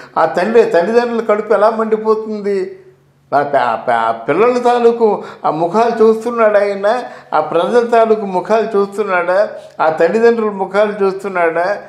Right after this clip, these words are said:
ఆంధ్రదేశం మొత్తం మీద ఈ నాలుగు సంవత్సరాల్లో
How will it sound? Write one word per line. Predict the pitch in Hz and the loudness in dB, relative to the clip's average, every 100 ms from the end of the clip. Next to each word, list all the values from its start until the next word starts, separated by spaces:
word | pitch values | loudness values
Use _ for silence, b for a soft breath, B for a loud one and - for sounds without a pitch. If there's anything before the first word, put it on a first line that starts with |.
| B B | B B
ఆంధ్రదేశం | 135 170 226 233 208 214 208 202 196 | 0 0 2 2 4 4 2 0 -2
మొత్తం | 180 180 208 | -2 0 -2
మీద | 208 202 208 | 0 0 0
ఈ | 202 190 | 0 0
నాలుగు | 180 170 180 214 | 0 2 2 0
సంవత్సరాల్లో | 185 190 196 208 185 185 185 190 | -2 -4 -4 -4 0 -2 -2 -4